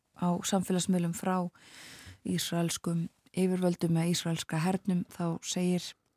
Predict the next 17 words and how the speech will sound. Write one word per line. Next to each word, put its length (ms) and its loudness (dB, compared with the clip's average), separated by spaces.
eh, 400 -8
að 180 -2
það 160 2
hafi 160 2
verið, 320 2
mm, 300 4
gerðar 360 4
árásir 420 2
á 120 2
yfir 180 2
þrjú 320 4
hundruð 380 4
og 140 2
tuttugu 460 0
skotmörk 640 -6
á 300 -2
Gazasvæðinu 680 -2